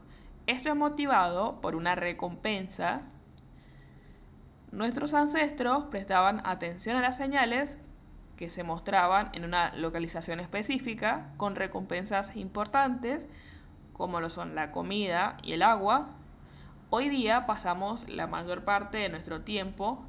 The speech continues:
aprendiendo señales que predicen recompensas secundarias, como lo es el dinero, la fama, el poder y el estatus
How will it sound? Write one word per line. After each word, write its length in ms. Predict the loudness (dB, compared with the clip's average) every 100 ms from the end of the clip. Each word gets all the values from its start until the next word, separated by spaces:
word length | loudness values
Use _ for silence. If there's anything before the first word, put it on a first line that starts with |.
| -2
aprendiendo 880 | -2 -2 -4 -2 -2 -2 -2 -2 -2
señales 680 | -6 4 6 6 4 -2
que 140 | -6 -6
predicen 560 | -4 -4 -4 -6 -6
recompensas 840 | -6 -4 -2 0 0 0 -2 -2 -8 -16
secundarias, 840 | -8 -6 -4 4 4 6 2 2 -2 -16 -18 -20 -20 -20 -6
como 240 | -2 0
lo 140 | 2 4
es 320 | 2 0 -6
el 160 | -4 -2
dinero, 580 | -2 0 0 2 0 -2
la 160 | -8 -6
fama, 560 | 4 4 4 0 0 -4 -14 -20 -20 -20 -18 -18 -16 -16 -14 -14 -14 -14 -16 -6
el 140 | -4 0
poder 500 | 2 4 2 0 -6 -14 -14 -14 -14 -2
y 80 | 0
el 80 | 0
estatus 600 | 4 4 4 -2 -4